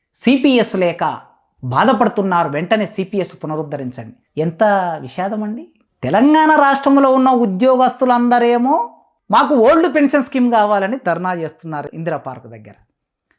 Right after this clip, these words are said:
మా ఉస్మానియా పేరెన్నిక కలిగిన నూట ఎనిమిది సంవత్సరాలు నిండిన ఉస్మానియా విశ్వవిద్యాలయంలో మాకు సిపిఎస్ కావాలని ధర్నా చేస్తున్నారు. దౌర్భాగ్యం ఏమిటంటే,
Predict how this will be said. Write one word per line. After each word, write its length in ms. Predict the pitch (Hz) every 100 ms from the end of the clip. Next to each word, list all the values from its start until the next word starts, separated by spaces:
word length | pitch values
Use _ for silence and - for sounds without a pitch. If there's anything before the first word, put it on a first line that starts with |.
| _
మా 160 | 165 170
ఉస్మానియా 580 | 151 135 - 233 233 190
పేరెన్నిక 640 | - 185 233 247 240 240 208
కలిగిన 420 | 208 208 208 196
నూట 360 | 185 185 202 208
ఎనిమిది 440 | 202 190 190 185
సంవత్సరాలు 640 | 175 185 226 - 214 202 196
నిండిన 380 | 185 185 185 185
ఉస్మానియా 540 | 160 - 208 233 240
విశ్వవిద్యాలయంలో 800 | 202 - 190 170 180 180 175 233 - - -
మాకు 400 | 202 220 214 269 466 - _ _
సిపిఎస్ 560 | - 302 302 277 240 208
కావాలని 540 | 185 175 170 165 247 - _ 170
ధర్నా 360 | 160 143 147
చేస్తున్నారు. 640 | 131 117 _ 123 110 95 _ _ _ _ _ _ 143
దౌర్భాగ్యం 500 | 185 226 262 226 240
ఏమిటంటే, 420 | 214 226 220